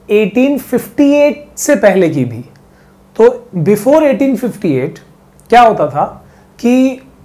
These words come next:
वियतनाम में चाइना का जो culture है काफ़ी, चाइना का कल्चर भी और वहाँ के जैसा governance भी वियतनाम के अंदर था। हालांकि ये चाइना से अलग था, है ना। ये जो है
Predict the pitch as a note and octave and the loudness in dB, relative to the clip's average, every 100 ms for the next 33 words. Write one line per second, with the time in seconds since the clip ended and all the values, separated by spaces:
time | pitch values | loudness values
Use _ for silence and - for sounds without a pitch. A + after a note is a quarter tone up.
0 | - _ _ _ - E3+ G#3 G#3 G#3+ B3 | -20 _ _ _ -10 0 2 2 2 2
1 | C4 E3 B2 - - _ - _ _ _ | 2 -2 -6 -12 -20 _ -20 _ _ _
2 | _ - G3 A3+ B3 D4 D4+ C#4+ - - | _ -2 0 2 2 2 0 -2 -6 -14
3 | - A3 G#3 - F#3 D#3+ G3 G3 G#3 D#3+ | 0 0 2 0 -2 0 -2 -2 -2 -2
4 | D#3+ F#3+ C#3 - - - - F3 G3+ A3+ | -2 -6 -8 -12 -14 -6 -4 -2 -4 -6
5 | - E3 D#3+ G#3 F#3+ A3 A#3 F#3 F3 D#3 | -4 -4 -2 -2 0 -2 -2 -2 -2 -4
6 | F3+ E3+ E3+ E3+ F#3+ D3+ C#3 D#3+ F#3 A3 | -4 -4 -2 -2 -2 -2 -2 -2 -2 -2
7 | F3 F3+ - - _ D#3 D#3+ D#3+ D#3+ D#3+ | -2 -6 -8 -18 _ -4 -4 -2 -4 -4
8 | D#3+ D3 C#3+ C#3 C3+ - - - D#3+ G#3+ | -6 -4 -6 -6 -8 -8 -10 -2 0 0
9 | G#3 A3 A#3+ G3+ F3+ G#3+ A3 C#4+ - F#3+ | 0 -4 -2 -2 -2 -4 -6 -10 -6 0
10 | F#3+ A#3 - A#2 - _ _ - F#3+ A#3 | 2 0 -4 -16 -18 _ _ -8 -4 -4
11 | - - _ - D#3+ G3 A3 G#3+ G#3 B3+ | -8 -18 _ -4 2 2 4 0 0 -4